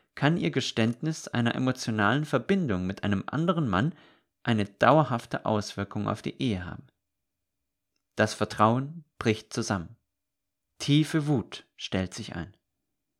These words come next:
Zu oft entwickeln sich die Wurzeln dieser Art des Betrugs Jahre vor dem Beginn der Beziehung. Im Besonderen ist es die betrübende Hoffnung, dass man sich aus dem Mann,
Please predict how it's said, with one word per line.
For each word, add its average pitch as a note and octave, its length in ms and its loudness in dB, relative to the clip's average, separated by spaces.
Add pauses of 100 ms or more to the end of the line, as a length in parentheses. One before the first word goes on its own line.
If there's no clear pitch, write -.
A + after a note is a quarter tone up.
(720)
Zu F#3+ 220 2
oft - 440 0
entwickeln C3+ 460 0
sich C#3+ 180 -6
die G#2 160 -4
Wurzeln A#2 400 0
dieser G#2+ 320 0
Art A2+ 320 0
des B2+ 140 -4
Betrugs - 720 -6
Jahre A2 500 2
vor G#2+ 220 -2
dem A#2 160 0
Beginn C3+ 340 2
der F#2 80 0
Beziehung. - 500 -8 (1040)
Im B2 140 2
Besonderen C3+ 580 4
ist - 240 -4
es - 160 -4
die B2 140 -2
betrübende E3 640 2
Hoffnung, C#3+ 420 0 (460)
dass A#2+ 180 0
man A#2+ 140 4
sich C#3 320 -2
aus A#2 160 0
dem G#2+ 140 0
Mann, A#2 260 4